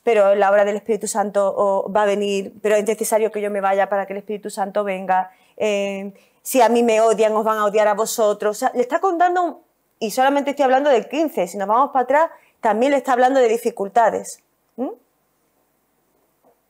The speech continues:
Y fijaros la manera de,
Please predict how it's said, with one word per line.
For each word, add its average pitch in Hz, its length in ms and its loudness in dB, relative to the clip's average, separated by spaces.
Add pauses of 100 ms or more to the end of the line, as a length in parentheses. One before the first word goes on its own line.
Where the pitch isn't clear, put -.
(840)
Y 277 380 0 (1300)
fijaros 330 420 2
la 370 120 6
manera 339 420 4
de, 302 400 2